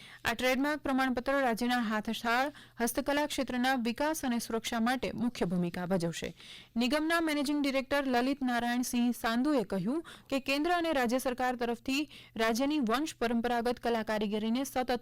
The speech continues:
પ્રોત્સાહન આપવામાં આવી રહ્યું છે અને તેના પરિણામે નિગમની ગરવી ગુર્જરી બ્રાન્ડને ભારત સરકારનું ટ્રેડમાર્ક પ્રમાણપત્ર હાંસલ થયું છે.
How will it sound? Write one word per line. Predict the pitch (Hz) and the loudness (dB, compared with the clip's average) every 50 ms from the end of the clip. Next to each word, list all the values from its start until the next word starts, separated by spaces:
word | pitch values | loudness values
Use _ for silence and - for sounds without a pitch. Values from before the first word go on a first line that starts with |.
| - - | -4 -2
પ્રોત્સાહન | - 240 240 - - 269 254 214 | -2 -2 -2 -2 -2 -2 -2 -2
આપવામાં | 185 170 - 180 180 185 185 | -2 -4 -4 -4 -2 -2 -2
આવી | 180 196 | -2 -2
રહ્યું | 202 202 202 214 220 | 0 0 0 0 -2
છે | - - 330 | -2 -2 0
અને | 339 285 240 | 0 0 -2
તેના | 208 202 208 202 196 | -2 -2 -2 -2 -4
પરિણામે | 190 - 220 254 294 285 254 208 175 165 - - - - - - | -2 -2 -2 -2 0 0 0 -2 -2 -4 -8 -12 -16 -20 -6 -2
નિગમની | 226 247 247 277 285 285 294 311 311 | 0 0 2 2 0 0 0 0 0
ગરવી | 247 254 254 294 302 330 | 2 2 2 2 2 2
ગુર્જરી | 254 240 226 196 202 220 208 233 208 196 | 2 0 0 2 0 2 2 2 0 0
બ્રાન્ડને | 214 202 214 214 220 233 247 | 0 0 0 0 0 0 0
ભારત | 254 220 220 208 220 269 262 | 0 0 0 0 0 0 -2
સરકારનું | - - 214 202 - 220 208 202 214 233 247 269 - - - - - - - | -2 -4 -4 -2 0 -2 -2 0 0 -2 -2 -2 -4 -8 -14 -20 -14 -4 0
ટ્રેડમાર્ક | 277 277 294 262 269 269 269 269 | 2 2 2 2 2 0 0 0
પ્રમાણપત્ર | - - - 226 208 202 202 202 - 208 - 190 180 | -2 -6 -4 -2 -2 0 -2 -2 -4 -4 -4 -2 -2
હાંસલ | 180 165 202 196 185 - 151 151 | 0 0 0 0 0 -2 -4 -4
થયું | - 175 160 156 | -2 -2 -2 -2
છે. | 156 - 151 - - | -2 -2 -4 -4 -6